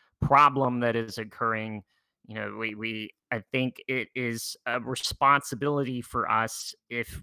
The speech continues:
we have the means, to try and support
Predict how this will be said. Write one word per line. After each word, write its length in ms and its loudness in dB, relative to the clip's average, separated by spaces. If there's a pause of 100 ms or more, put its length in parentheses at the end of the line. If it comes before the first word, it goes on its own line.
we 520 -8
have 580 2 (120)
the 540 -12 (200)
means, 720 -4 (460)
to 120 -6
try 540 2
and 260 -4
support 400 -6